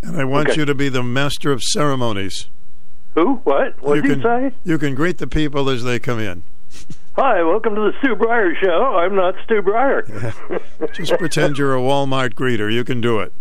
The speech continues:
Speaker 2: Yeah, yeah, you got your credit card, you're gonna need it. Oh, wrong show.
Speaker 1: Hmm.
Speaker 2: Well, very cool. Um, yeah, June fourteenth. All right, for some reason I thought it was in May, but that's what I get for thinking.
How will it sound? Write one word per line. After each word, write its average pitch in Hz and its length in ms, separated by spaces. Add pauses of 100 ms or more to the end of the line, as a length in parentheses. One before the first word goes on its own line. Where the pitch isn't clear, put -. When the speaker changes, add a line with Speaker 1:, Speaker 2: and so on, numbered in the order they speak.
(520)
Speaker 2:
Yeah, 165 420
yeah, 160 340
you 123 120
got 139 240
your - 80
credit 170 360
card, 160 280
you're 202 80
gonna 127 240
need 185 240
it. 160 240
Oh, 147 300 (280)
wrong 135 320
show. 127 280 (500)
Speaker 1:
Hmm. 160 360 (100)
Speaker 2:
Well, 131 240
very 143 240
cool. 123 600
Um, 131 600 (220)
yeah, 143 260
June 175 560
fourteenth. 196 680
All 202 100
right, 165 220
for - 160
some 220 140
reason 180 240
I 139 100
thought 156 220
it 165 80
was 135 140
in 156 180
May, 143 320 (640)
but 151 160
that's 147 300
what 165 120
I 147 60
get 160 220
for 190 180
thinking. 139 540